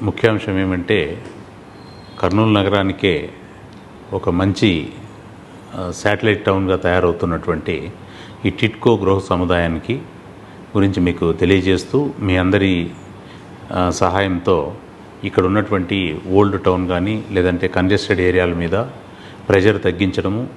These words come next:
నెక్స్ట్ ఇక్కడ ఉన్నటువంటి పేద ప్రజలకు అన్ని సౌకర్యాలతో కూడుకున్నటువంటి టిడ్కో గృహన-, గృహాలని హ్యాండ్ ఓవర్ చేయడం ద్వారా, ఆ, ప్రభుత్వం ఆశిస్తున్నటువంటి సంక్షేమ కార్యక్రమాలను సమర్థవంతంగా అమలు చేయటము. ఈరోజు దానికోసమై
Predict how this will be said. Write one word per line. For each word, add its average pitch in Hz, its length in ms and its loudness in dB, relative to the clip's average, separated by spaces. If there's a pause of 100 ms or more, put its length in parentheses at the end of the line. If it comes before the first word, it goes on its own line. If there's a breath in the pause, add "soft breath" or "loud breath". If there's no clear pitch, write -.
(100)
నెక్స్ట్ 104 340 -2 (320)
ఇక్కడ 95 200 0
ఉన్నటువంటి 101 400 0
పేద 101 220 4
ప్రజలకు 98 640 0
అన్ని 95 240 0
సౌకర్యాలతో 95 600 2
కూడుకున్నటువంటి 85 920 -4 (520 loud breath)
టిడ్కో 104 320 2
గృహన-, 92 640 0
గృహాలని 92 600 2 (120)
హ్యాండ్ 90 220 2
ఓవర్ 87 180 6
చేయడం 87 300 0
ద్వారా, 85 440 0 (560 loud breath)
ఆ, 104 80 -8
ప్రభుత్వం 95 840 2
ఆశిస్తున్నటువంటి 90 800 -2
సంక్షేమ 98 460 0
కార్యక్రమాలను 87 720 -2
సమర్థవంతంగా 90 760 -2
అమలు 85 200 -2 (120)
చేయటము. 90 320 -2 (640 loud breath)
ఈరోజు 95 360 4
దానికోసమై 104 760 0